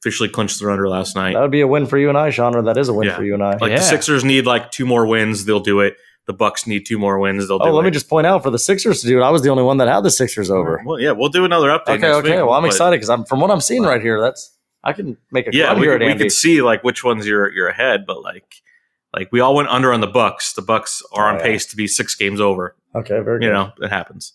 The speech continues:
Speaker 2: We all went over on the Cavs. That's looking probably pretty good, right?
Speaker 1: Yeah. The Cavs, they need to win four more games. They should do it with ten left.
Speaker 2: What about the Pacers? We all went over on that. Oh, that's done,
Speaker 1: The
Speaker 2: huh?
Speaker 1: Pacers
Speaker 2: That's
Speaker 1: clinched
Speaker 2: done. That
Speaker 1: way
Speaker 2: happened a
Speaker 1: early.
Speaker 2: while ago,
Speaker 1: Yeah.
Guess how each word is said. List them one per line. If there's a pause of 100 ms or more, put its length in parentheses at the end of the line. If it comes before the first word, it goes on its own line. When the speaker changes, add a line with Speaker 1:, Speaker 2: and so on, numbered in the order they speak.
Speaker 2:
We
all
went
over
on
the
Cavs.
That's
looking
probably
pretty
good,
right? (920)
Speaker 1:
Yeah. (340)
The
Cavs,
they
need
to
win
four
more
games.
They
should
do
it
with
ten
left.
Speaker 2:
What
about
the
Pacers?
We
all
went
over
on
that.
Oh,
that's (100)
done,
Speaker 1:
The
Speaker 2:
huh?
Speaker 1:
Pacers
Speaker 2:
That's
Speaker 1:
clinched
Speaker 2:
done.
That
Speaker 1:
way
Speaker 2:
happened
a
Speaker 1:
early.
Speaker 2:
while
ago,
Speaker 1:
Yeah.